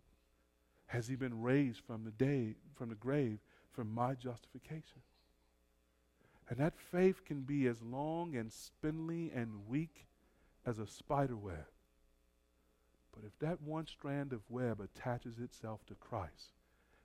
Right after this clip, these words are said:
it will be strong enough to carry you over the pits of hell and swing you into the glory of heaven. Do I have any faith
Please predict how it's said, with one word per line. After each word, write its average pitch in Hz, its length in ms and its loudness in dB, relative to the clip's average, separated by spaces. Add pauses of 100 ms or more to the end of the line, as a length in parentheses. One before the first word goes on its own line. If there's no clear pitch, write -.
(160)
it 123 180 0
will 131 100 0
be 117 160 -4
strong 123 560 -6
enough 127 260 -2
to 123 80 -10
carry 120 440 0
you 120 180 -6
over 107 160 -8
the 101 100 -8 (120)
pits 120 220 -4
of 107 140 -8
hell 104 320 -2 (280)
and 92 200 0
swing 110 360 -6
you 107 140 -6
into 98 180 -8
the 95 120 -12
glory 92 360 -8
of 90 140 -10
heaven. - 220 -14 (2000)
Do 131 200 0
I 139 120 4
have 113 360 2 (500)
any 151 320 4 (120)
faith 110 240 0